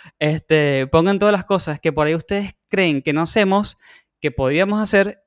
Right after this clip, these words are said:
y que podrían mejorar la dinámica del equipo y hacer que trabajemos mejor, ¿no? Entonces, ¿qué es lo que va a suceder allí? Como lo, lo estás poniendo divertido y, y, y diferente, y no es como, "Bueno, di-,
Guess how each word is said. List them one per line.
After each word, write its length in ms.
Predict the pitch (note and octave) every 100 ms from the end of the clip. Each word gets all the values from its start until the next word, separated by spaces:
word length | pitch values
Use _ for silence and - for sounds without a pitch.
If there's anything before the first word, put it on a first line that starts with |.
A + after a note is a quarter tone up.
| _
y 100 | D3+
que 120 | C#3 C3
podrían 540 | D3 C#3+ D#3 F#3 F#3+
mejorar 540 | E3 C#3+ C#3 D#3+ F3+ -
la 200 | D3 C3
dinámica 500 | C3 C3+ D#3 D#3+ C#3+
del 120 | B2
equipo 420 | B2 C#3+ F3 E3+ -
y 100 | B2+
hacer 240 | - B2
que 80 | C3+
trabajemos 420 | C3 A#2+ A#2+ C3
mejor, 340 | A2+ G#2+ G2+ _
¿no? 220 | D3 F3 _ _ _ _ _ _ _ _ _ _ _ _ _
Entonces, 380 | D#3 D#3 G3 G#3
¿qué 100 | G#3+
es 20 |
lo 100 | G#3+
que 60 | F3+
va 60 |
a 40 | E3
suceder 300 | F#3 E3 C#3+
allí? 300 | C#3+ B2 - _ _ _
Como 260 | - D#3+ E3
lo, 180 | E3+ E3+
lo 80 | D#3+
estás 200 | F3+ -
poniendo 260 | G3 G3
divertido 840 | F#3+ F3+ E3 F3 F3 E3+ E3+ D#3+
y, 60 | D3+
y, 560 | C#3+ D3+ D3 C#3 C#3 C#3
y 40 |
diferente, 680 | C#3 - E3+ E3+ E3 D#3+ C#3
y 60 | B2+
no 100 | C#3
es 80 |
como, 240 | - E3 D3+
"Bueno, 260 | F3 D#3
di-, 260 | C#3+ F3+